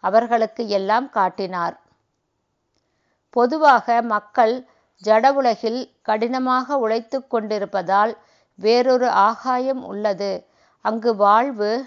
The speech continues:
நித்தியமானதாக, ஆனந்தமயமாக, அறிவுமயமாக இருக்கிறது என்பதை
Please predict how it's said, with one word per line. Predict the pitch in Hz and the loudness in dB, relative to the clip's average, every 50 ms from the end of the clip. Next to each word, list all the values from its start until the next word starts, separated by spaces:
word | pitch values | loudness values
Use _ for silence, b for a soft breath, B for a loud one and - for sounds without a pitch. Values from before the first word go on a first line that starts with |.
| - _ - | -12 _ -16
நித்தியமானதாக, | 196 202 - _ _ 269 262 269 254 240 226 208 208 214 226 226 214 208 190 180 165 - 202 196 214 226 220 b b b b b b b - | -16 -16 -16 _ _ -6 -4 -4 -2 -2 -2 -2 -2 -2 -4 -2 0 0 0 0 0 -2 -2 -2 -2 -2 -4 b b b b b b b -2
ஆனந்தமயமாக, | 196 208 226 240 254 269 254 269 262 240 226 214 214 214 214 208 196 185 175 - 208 202 208 220 220 - b b b b b b | 0 0 0 0 -2 -2 -2 -4 -4 -2 -2 -2 -4 -4 -4 -4 -6 -6 -6 -4 -4 -2 -2 -4 -4 -8 b b b b b b
அறிவுமயமாக | 185 202 214 247 247 269 269 262 247 226 226 226 226 226 214 208 202 202 247 247 240 | 0 0 0 0 -2 -4 -4 -2 -2 -2 -2 -2 -2 -2 -4 -4 -4 -4 -6 -4 -4
இருக்கிறது | 214 202 220 208 - - 220 202 190 175 165 202 202 185 - - _ _ _ _ _ _ _ - | -4 -4 -6 -6 -8 -6 -4 -4 -4 -4 -4 -6 -6 -6 -8 -10 _ _ _ _ _ _ _ -8
என்பதை | 208 214 233 240 226 214 190 202 208 | -6 -4 -2 0 0 2 2 2 0